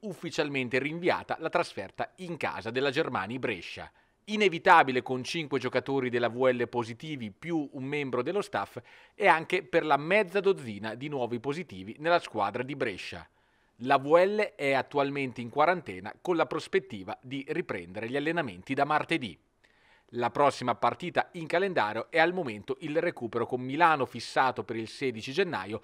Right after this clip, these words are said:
ma la situazione resta in divenire. Nel calcio la Vispesaro passa da quattro casi positivi al covid a tre, con due negativizzati e un nuovo contagiato. Situazione relativamente meno grave di una Serie C falcidiata dai contagi,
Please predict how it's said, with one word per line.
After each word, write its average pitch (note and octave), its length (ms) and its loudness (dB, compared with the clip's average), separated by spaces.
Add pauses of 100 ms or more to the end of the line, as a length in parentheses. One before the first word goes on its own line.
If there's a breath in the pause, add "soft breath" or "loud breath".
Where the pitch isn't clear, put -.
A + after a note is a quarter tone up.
(220 loud breath)
ma C#3+ 120 -2
la D#3+ 80 4
situazione D3 720 -4
resta - 600 -2
in C#3+ 140 -8
divenire. B2+ 580 -4 (1080 soft breath)
Nel A#2 160 -10
calcio G3 440 6
la D#3+ 100 4
Vispesaro D#3+ 480 0
passa E3 400 4
da C#3+ 140 2
quattro F3 480 4
casi D3 340 4
positivi C#3 400 -4
al F3+ 140 0
covid G#2+ 440 -6
a D3+ 140 0
tre, D#3 320 -4 (360 soft breath)
con B2+ 280 -6
due D#3 220 0
negativizzati C3 920 -4
e E3+ 100 -2
un F3+ 140 0
nuovo A2 300 -4
contagiato. C3 760 0 (500 soft breath)
Situazione E3 600 0
relativamente D#3 920 2
meno E3+ 220 -2
grave A2 340 -2
di A2+ 80 -8
una B2+ 160 -2
Serie D#3+ 300 0
C G#2+ 280 -8
falcidiata C3+ 680 0
dai B2 120 0
contagi, B2 600 -2